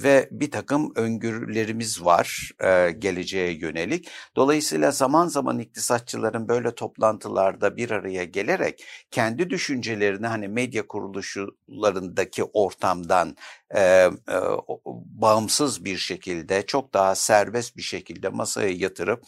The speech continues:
tartışabildiği, e, ortamları yaratabilmek önemli. Onlardan birisi bu. Dolayısıyla, e, biraz önce bahsettiğin arkadaşlar,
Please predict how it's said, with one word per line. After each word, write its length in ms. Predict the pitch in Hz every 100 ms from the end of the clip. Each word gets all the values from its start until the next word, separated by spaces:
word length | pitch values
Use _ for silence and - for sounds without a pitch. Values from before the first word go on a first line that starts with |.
| - - - -
tartışabildiği, 1300 | 110 120 123 127 139 117 113 107 95 98 113 165 160 - -
e, 340 | - 113 107 107
ortamları 680 | 123 120 123 120 120 120
yaratabilmek 880 | 123 104 92 104 90 92 98 180 -
önemli. 500 | - 139 135 110 127
Onlardan 640 | 175 135 127 127 135 131 123
birisi 440 | 123 123 147 95
bu. 220 | 95 160 - - _ 151
Dolayısıyla, 800 | 160 156 147 156 151 151 147 -
e, 280 | 131 127 123 123 120
biraz 340 | 127 135 127
önce 300 | 127 120 123
bahsettiğin 580 | 120 117 - 117 - 117
arkadaşlar, 920 | 113 110 - 107 98 - 104 98 98